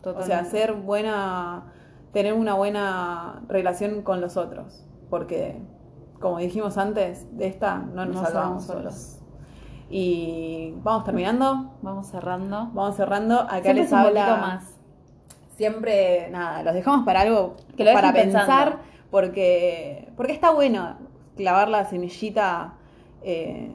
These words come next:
Speaker 2: de la duda, de la incertidumbre y decir, "Che, ¿qué onda? ¿Qué
Speaker 1: Total.
Speaker 2: hice cuando era pendejo?" O
Speaker 1: Eso
Speaker 2: si
Speaker 1: está
Speaker 2: tengo
Speaker 1: bien,
Speaker 2: un,
Speaker 1: está
Speaker 2: un
Speaker 1: mal.
Speaker 2: sobri, ¿lo puedo
Speaker 1: No.
Speaker 2: ayudar? ¿No lo puedo ayudar? ¿Le puedo dar herramientas para que sea mejor? Sí.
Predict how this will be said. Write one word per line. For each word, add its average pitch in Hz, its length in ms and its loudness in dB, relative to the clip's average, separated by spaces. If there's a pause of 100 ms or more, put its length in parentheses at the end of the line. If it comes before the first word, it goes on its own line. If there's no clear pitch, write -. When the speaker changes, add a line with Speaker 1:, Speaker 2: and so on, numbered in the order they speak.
(140)
Speaker 2:
de 190 80 0
la 185 160 4
duda, 247 460 4
de 185 100 -4
la 175 80 0
incertidumbre 190 680 0
y 202 40 4
decir, 202 380 -6
"Che, 220 480 -2 (400)
¿qué 269 120 -2
onda? 175 500 -4 (840)
¿Qué 311 120 0
Speaker 1:
Total. 240 120 0
Speaker 2:
hice 175 160 -2
cuando 180 200 2
era 175 140 2
pendejo?" 175 720 -4 (260)
O 196 680 2
Speaker 1:
Eso 220 180 2
Speaker 2:
si 247 40 2
Speaker 1:
está - 140 2
Speaker 2:
tengo 311 160 4
Speaker 1:
bien, 285 80 6
Speaker 2:
un, 196 120 2
Speaker 1:
está - 140 -12
Speaker 2:
un 233 80 -2
Speaker 1:
mal. 240 140 2
Speaker 2:
sobri, 185 560 4 (1600)
¿lo 240 160 0
puedo - 160 8
Speaker 1:
No. - 60 4
Speaker 2:
ayudar? 262 380 4
¿No 240 220 0
lo 269 120 4
puedo 247 120 2
ayudar? 262 480 0 (480)
¿Le 214 120 -4
puedo 277 160 6
dar 233 140 6
herramientas 220 500 0
para 190 180 0
que 175 100 -4
sea 185 180 -6
mejor? 247 460 0
Sí. 262 520 -4